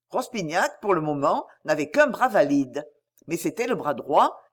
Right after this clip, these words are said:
et il n'avait pas hésité à se jeter dans la mêlée, malgré que son bras gauche le fit cruellement souffrir. La passe d'armes qui suivit fut extrêmement brève.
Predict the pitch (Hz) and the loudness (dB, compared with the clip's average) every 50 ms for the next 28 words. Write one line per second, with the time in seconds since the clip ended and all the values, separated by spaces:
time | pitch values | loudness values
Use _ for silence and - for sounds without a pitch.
0 | _ - 185 185 165 165 156 143 139 135 - 262 302 285 240 214 165 165 165 156 | _ 4 4 4 4 2 0 0 0 0 2 2 2 2 2 -2 -4 -4 -6 -6
1 | - - 247 277 254 - - 165 139 135 180 226 214 285 262 214 196 175 160 139 | -2 2 4 4 4 2 0 -4 -2 -2 -2 -4 -4 -4 -4 -4 -2 0 0 0
2 | 139 135 131 127 127 147 196 269 - - _ _ _ _ - 170 185 156 127 - | 0 0 -2 0 2 2 2 0 -2 -6 _ _ _ _ -2 0 0 0 0 -2
3 | 202 269 - - - - - 156 139 131 143 139 135 120 156 202 254 285 - - | -4 -4 -4 -6 -8 -8 -8 -10 -8 -4 -4 -4 -2 0 0 0 0 -2 -4 -6
4 | 233 175 143 135 - 160 143 - - - 254 277 254 196 170 151 156 196 - - | -6 -6 -6 -6 -6 -8 -8 -8 -6 -2 2 2 2 2 0 -2 -4 -4 -4 -6
5 | - 165 139 - - - 120 117 117 131 - _ _ _ _ _ _ _ _ _ | -8 -10 -10 -10 -10 -10 -8 -8 -8 -12 -14 _ _ _ _ _ _ _ _ _
6 | _ _ _ _ _ _ _ _ _ _ _ _ _ - 151 165 165 - 277 294 | _ _ _ _ _ _ _ _ _ _ _ _ _ -8 -6 -4 0 0 0 0
7 | - 311 254 208 247 254 220 196 185 165 - 160 147 - - 147 143 139 - 139 | 0 -2 -2 0 2 2 2 0 -2 -4 -4 -4 -6 -4 -2 -2 -2 -2 -2 -2
8 | 185 269 349 - - 185 - 151 135 - - - 262 285 302 269 220 190 160 143 | -2 -2 -2 -2 -4 -10 -8 -8 -8 -8 -4 0 0 0 0 0 -2 -4 -4 -4
9 | 143 135 131 131 123 117 117 143 | -6 -6 -4 -4 -4 -4 -6 -12